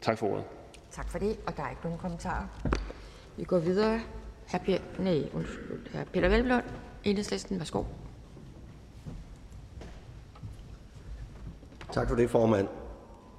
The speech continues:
Speaker 3: Og tusind tak til forslagsstillerne for at rejse det her, øh, rejse den her debat igen. Øh, og det er klart, det, jeg tror, det er noget, vi alle sammen bliver dybt berørt af, øh,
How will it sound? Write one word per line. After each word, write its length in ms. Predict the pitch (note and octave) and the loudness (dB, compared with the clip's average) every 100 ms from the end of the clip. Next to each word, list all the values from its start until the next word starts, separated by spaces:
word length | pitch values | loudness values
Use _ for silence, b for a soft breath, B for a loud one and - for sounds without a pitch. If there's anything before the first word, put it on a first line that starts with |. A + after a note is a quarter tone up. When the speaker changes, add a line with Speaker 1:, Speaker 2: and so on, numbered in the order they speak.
| - - - - - - - - - - - - - - | -18 -18 -18 -18 -18 -18 -18 -18 -18 -18 -18 -20 -18 4
Speaker 3:
Og 560 | A#2+ A2+ G#2+ G2 - - | 6 8 4 0 -8 -2
tusind 300 | C#3+ A2+ G#2 | 0 2 4
tak 280 | A#2+ A#2 - | 4 4 4
til 340 | A2 G2 F#2+ F#2+ - - | 8 8 6 0 -10 4
forslagsstillerne 720 | B2 B2+ G#2+ - G#2 G#2 G2+ | 6 6 4 6 6 8 6
for 240 | - G#2+ | 6 6
at 60 | F#2+ | 6
rejse 500 | G#2 A2+ - - - - | 6 4 2 -2 -6 4
det 160 | G#2 G2+ | 6 8
her, 220 | G2+ E2+ E2 - | 6 2 -2 4
øh, 160 | F#2 F#2+ | 6 8
rejse 320 | G2+ A2 A#2+ | 6 6 4
den 80 | G#2 | 6
her 80 | G2+ | 4
debat 400 | F#2+ G2+ A2 - - | 6 6 6 0 -6
igen. 340 | G#2+ A2 A2 C3 B B B B B B B - | 4 8 8 6 B B B B B B B 4
Øh, 220 | G2 G2 | 8 8
og 80 | F#2+ | 8
det 60 | G2+ | 6
er 40 | |
klart, 280 | A#2 G#2 - | 8 4 6
det, 160 | G#2 | 6
jeg 100 | G2+ | 6
tror, 180 | G2+ A#2 | 8 8
det 80 | G2+ | 10
er 40 | |
noget, 260 | G#2 G#2+ G#2+ | 10 10 10
vi 280 | G2 F#2 F2+ B B B B B B B | 6 4 2 B B B B B B B
alle 140 | A2+ A#2 | 4 6
sammen 260 | B2+ G2+ E2+ | 4 4 6
bliver 260 | G#2 G2 G2 - - | 8 8 6 -2 2
dybt 180 | C3 - | 2 8
berørt 340 | A#2 C#3 G2+ | 8 8 8
af, 200 | G#2 G2+ - - | 6 6 2 4
øh, 420 | G2+ F#2+ F#2+ | 8 8 8